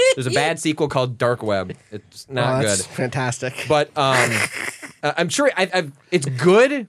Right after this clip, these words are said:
Speaker 2: but
Speaker 1: No, I've not
Speaker 2: not,
Speaker 1: seen
Speaker 2: it's,
Speaker 1: it.
Speaker 2: it's
Speaker 1: I'm
Speaker 2: a ba-,
Speaker 1: not
Speaker 2: it's a bad good.
Speaker 1: Yeah, yeah, yeah.
Speaker 2: Whereas Unfriended is, uh, legitimately a great horror film. It has, uh,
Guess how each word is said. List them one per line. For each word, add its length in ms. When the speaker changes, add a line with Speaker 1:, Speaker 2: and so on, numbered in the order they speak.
Speaker 2:
but 160
Speaker 1:
No, 60
I've 140
not 120
Speaker 2:
not, 120
Speaker 1:
seen 160
Speaker 2:
it's, 100
Speaker 1:
it. 60
Speaker 2:
it's 120
Speaker 1:
I'm 60
Speaker 2:
a 80
ba-, 60
Speaker 1:
not 140
Speaker 2:
it's 120
a 60
bad 400
good. 240
Speaker 1:
Yeah, 120
yeah, 180
yeah. 160
Speaker 2:
Whereas 400
Unfriended 760
is, 480
uh, 100
legitimately 720
a 100
great 380
horror 280
film. 340
It 80
has, 240
uh, 80